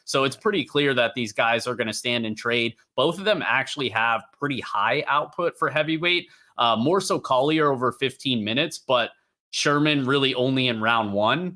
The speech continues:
before his cardio starts to get the better of him. So I actually think Jake Collier, um, should be the favorite here. Uh, I think minus one thirties in that range is,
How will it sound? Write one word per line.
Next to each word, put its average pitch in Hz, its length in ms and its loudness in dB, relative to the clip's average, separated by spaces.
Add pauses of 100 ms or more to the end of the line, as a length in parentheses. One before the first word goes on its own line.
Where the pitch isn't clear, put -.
before 120 460 0
his 117 180 -2
cardio 123 420 0
starts 127 380 -2
to 117 220 0
get 117 200 0
the 120 60 -2
better 107 300 2
of 127 100 0
him. 139 140 -2
So 120 260 0 (180)
I 165 140 2
actually 156 280 0
think 127 260 -2
Jake 127 200 0
Collier, 123 600 2 (240)
um, 110 300 2
should 143 340 0
be 135 160 0
the 135 80 0
favorite 135 400 -2
here. 143 400 0
Uh, 110 140 2
I 113 80 2
think 123 180 -2
minus 120 340 0
one 123 180 -2
thirties 120 480 -2 (100)
in 120 80 -4
that 113 180 0
range 113 300 0
is, 104 180 -8